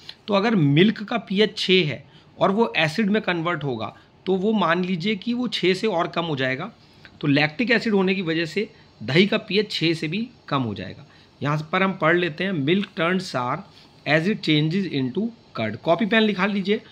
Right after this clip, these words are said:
और साथ साथ लिख लीजिए, नोट्स बना लीजिए। Curd contains lactic acid, ये भी एक क्वेश्चन आता है बहुत अच्छा, आपको ध्यान रखना है कि कर्ड के अंदर कौन सा एसिड होता है, तो याद रख लीजिए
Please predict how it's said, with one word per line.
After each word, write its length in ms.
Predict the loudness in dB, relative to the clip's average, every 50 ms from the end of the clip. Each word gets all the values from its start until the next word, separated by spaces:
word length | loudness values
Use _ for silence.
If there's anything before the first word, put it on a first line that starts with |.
| -20 -20 -8 -4
और 80 | -4 -2
साथ 280 | 0 0 0 0 0
साथ 140 | 0 -2 -2
लिख 180 | -2 -2 -4 -4
लीजिए, 200 | -2 0 0 0
नोट्स 340 | 2 2 2 0 0 -2 -2
बना 160 | -2 -2 0
लीजिए। 340 | 0 0 -2 -2 -4 -6 -8 -10 -18 -20 _ _ _ _ _ _ _ _ _ _ _ -20 -20 -20 -20 -20 -20 -18 _ -4
Curd 280 | 0 2 2 2 2 0
contains 560 | -2 -2 -2 -2 -2 0 0 0 -2 -4 -4 -4
lactic 420 | -2 -2 -4 -2 0 0 0 0
acid, 240 | 0 -2 -2 -4 0
ये 140 | 2 2 2
भी 100 | 2 2
एक 100 | 0 0
क्वेश्चन 260 | 0 0 2 0 0
आता 160 | 0 0 -2
है 80 | -2 -2
बहुत 180 | -2 -2 -4
अच्छा, 280 | -4 -4 -4 -4 -4 -4 -8 -16 -20 -20 -14 -4 -2
आपको 240 | -2 0 0 -2 -4
ध्यान 300 | -4 -4 -2 -2 -2 -2
रखना 220 | -2 -4 -2 -2 -2
है 100 | -2 -2
कि 320 | -4 -6 -6 -4 -4 -4 -4 -8 -14 -20 -20 -20 _ _ _
कर्ड 280 | 0 2 4 4 4 2
के 140 | 0 -2 -2
अंदर 240 | -2 -2 -2 -4 -4 -6 -6
कौन 220 | -4 -4 -2 -2
सा 180 | -2 -2 -2 -2
एसिड 260 | -2 -4 -4 -6 -6 -6
होता 260 | -8 -10 -10 -12 -14
है, 160 | -16 -16 -14
तो 120 | -10 -10
याद 420 | -8 -4 -2 0 0 0 0 -2 -2
रख 160 | -6 -8 -6
लीजिए 380 | -8 -6 -2 -2 0 -2 -2